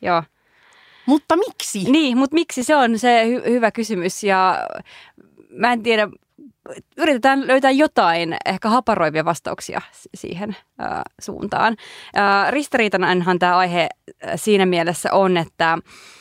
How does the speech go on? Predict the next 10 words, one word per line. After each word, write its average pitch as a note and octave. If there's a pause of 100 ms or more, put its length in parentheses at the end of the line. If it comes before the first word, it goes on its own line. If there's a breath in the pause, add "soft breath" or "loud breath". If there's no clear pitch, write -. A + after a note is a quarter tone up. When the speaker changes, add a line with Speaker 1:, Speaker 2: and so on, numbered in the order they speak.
(160 loud breath)
Speaker 1:
mm, F3 (460)
että -
tota, E3+
pyhyyttä G#3
ja F3+
hengellisyyttä F3
voidaan E3
käyttää E3
aika D#3+
monenlaisiin E3